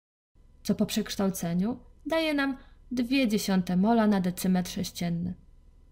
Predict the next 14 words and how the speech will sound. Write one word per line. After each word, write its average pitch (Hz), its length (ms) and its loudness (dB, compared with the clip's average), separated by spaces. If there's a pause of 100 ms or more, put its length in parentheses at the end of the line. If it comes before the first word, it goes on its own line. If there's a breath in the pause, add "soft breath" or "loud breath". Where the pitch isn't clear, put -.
(1120 soft breath)
Obliczyliśmy 214 600 0
stężenie 220 480 4
badanego 196 520 2
przez 190 260 -4
nas 190 160 2
związku. 175 580 -4 (920)
Przypomnę, 190 640 2
że 254 140 0
korzystaliśmy 226 720 2
tutaj 196 340 -4 (360 soft breath)
z - 100 0
metody 226 380 4
oznaczania 202 580 2
manganometrycznego, 202 1400 2